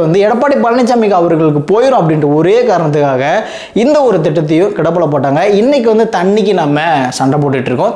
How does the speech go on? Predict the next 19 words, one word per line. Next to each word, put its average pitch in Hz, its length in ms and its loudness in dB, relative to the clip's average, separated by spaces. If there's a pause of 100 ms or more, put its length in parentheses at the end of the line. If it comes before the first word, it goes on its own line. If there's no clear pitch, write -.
தண்ணிக்கு 254 460 0 (180)
பிரச்சனை, 214 360 0 (340)
தண்ணி 233 200 0 (100)
பிரச்சனைன்றது 214 720 0 (100)
இன்னைக்கு 170 300 0
பெரிய 233 260 2
ஒரு 175 100 2 (120)
பிரச்சனையாக 151 600 0 (320)
பார்க்கப்படுது. 120 560 -2 (140)
இவ்வளவு 214 240 2
பெரிய 202 200 2
பிரச்சனைக்கு 226 400 0 (120)
காரணம் 185 360 0
வந்து 156 200 2 (180)
தி 240 160 0
மு 254 160 0
க 190 120 0
தான் 185 120 2
அப்படின்னு 147 340 0